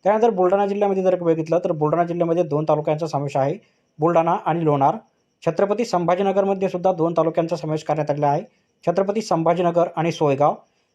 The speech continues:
जालना जिल्ह्यामध्ये जर बघितलं तर एकूण पाच तालुक्यांचा इथं समावेश आहे, ज्यामध्ये भोकरदन, जालना, बदनापूर, अंबड आणि मंठा.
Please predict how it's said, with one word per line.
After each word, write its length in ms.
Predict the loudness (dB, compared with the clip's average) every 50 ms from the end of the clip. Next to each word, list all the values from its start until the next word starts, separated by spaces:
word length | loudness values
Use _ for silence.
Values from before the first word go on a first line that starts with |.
| _ _ _ 0
जालना 220 | 0 2 2 0
जिल्ह्यामध्ये 420 | 0 0 0 0 0 0 0 0 0
जर 100 | 0 0
बघितलं 320 | 0 -2 -2 0 -2 -2 0
तर 60 | 2
एकूण 220 | 0 0 0 -2 -6
पाच 260 | -2 -2 -2 -2 0
तालुक्यांचा 420 | 0 -2 0 2 0 0 2 2
इथं 160 | 0 0 -2
समावेश 360 | -4 -2 -2 0 0 0 0 0
आहे, 180 | 0 0 -2
ज्यामध्ये 300 | -2 -2 -2 0 0 0
भोकरदन, 640 | 2 0 0 0 0 -4 -2 0 0 -2 -2 -2 -2 -2
जालना, 320 | 0 0 0 0 -2 -4 -4 _ _ _ _ _ _ _ -2
बदनापूर, 480 | -2 -2 0 2 0 0 2 0 0 0 0 -2
अंबड 300 | -2 2 2 2 0 2 0
आणि 120 | -2 -2
मंठा. 340 | 0 0 -2 -2 -2 -2 -4